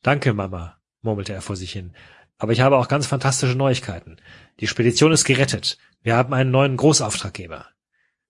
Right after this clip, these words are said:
Das wird uns von allen finanziellen Sorgen befreien." Ach so, das sagt sie.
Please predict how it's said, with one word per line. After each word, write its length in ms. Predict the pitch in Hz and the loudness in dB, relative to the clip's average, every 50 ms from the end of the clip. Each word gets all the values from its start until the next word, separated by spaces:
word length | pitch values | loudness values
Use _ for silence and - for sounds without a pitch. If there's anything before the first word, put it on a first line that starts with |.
| _ _ _ _ _ | _ _ _ _ _
Das 180 | - 104 - - | -6 -6 -2 -2
wird 100 | 135 127 | -2 -2
uns 140 | 117 107 | -2 -4
von 100 | - 131 | -4 -4
allen 320 | 131 - 143 151 165 160 147 | 0 2 4 4 4 4 2
finanziellen 480 | 135 143 147 143 - - 139 139 135 | 0 0 0 0 2 2 2 2 2
Sorgen 300 | 123 113 123 120 123 123 | 4 4 4 4 4 2
befreien." 500 | 117 120 107 - - 92 82 78 78 - _ _ _ _ _ _ _ _ _ _ _ _ _ _ _ _ _ _ _ _ _ _ _ _ _ _ _ _ _ _ _ _ _ _ _ _ _ _ _ _ _ _ _ _ _ _ | 0 -4 -4 -4 -8 -10 -10 -12 -14 -20 _ _ _ _ _ _ _ _ _ _ _ _ _ _ _ _ _ _ _ _ _ _ _ _ _ _ _ _ _ _ _ _ _ _ _ _ _ _ _ _ _ _ _ _ _ _
Ach 80 | - 120 | -4 0
so, 300 | - 139 120 95 - _ _ _ _ _ _ _ _ _ _ | 2 2 2 2 -2 _ _ _ _ _ _ _ _ _ _
das 160 | - 123 - | -8 -6 -6
sagt 120 | - 113 98 | -4 -6 -6
sie. 320 | - - 107 90 85 _ | -4 -6 -6 -8 -8 _